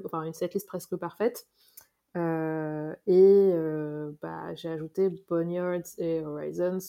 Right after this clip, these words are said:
parce que c'est juste, enfin, c'est des titres que, que j'adore en, en live.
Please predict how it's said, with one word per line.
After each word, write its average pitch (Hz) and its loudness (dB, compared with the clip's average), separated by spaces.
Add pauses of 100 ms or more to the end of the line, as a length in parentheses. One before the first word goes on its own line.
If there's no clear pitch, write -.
(140)
parce 156 -8
que 170 -2
c'est 156 -8
juste, 165 -12 (480)
enfin, 147 -16
c'est 151 -8
des 151 -6
titres 170 -12
que, 156 -10
que 165 -14
j'adore 156 -10 (120)
en, 151 -14
en 175 -2
live. 156 -4